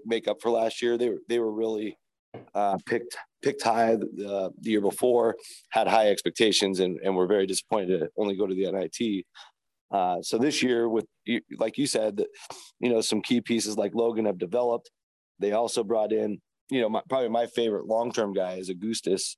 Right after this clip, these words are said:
uh, Marciulionis. Uh, y-, you know, I grew up in Seattle and had, and got to see his dad when I was growing up, uh, play for the Sonics. So, um, you know, I, I heard at,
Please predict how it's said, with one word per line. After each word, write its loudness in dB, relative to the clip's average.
uh, 6
Marciulionis. 0
Uh, 2
y-, -8
you 0
know, 6
I 4
grew 4
up 0
in -4
Seattle 4
and -6
had, 2
and -6
got 0
to -6
see -2
his -2
dad 2
when -2
I 2
was -2
growing 0
up, -2
uh, 0
play 0
for -6
the -4
Sonics. -2
So, 2
um, 2
you 4
know, 6
I, 4
I 2
heard 4
at, 2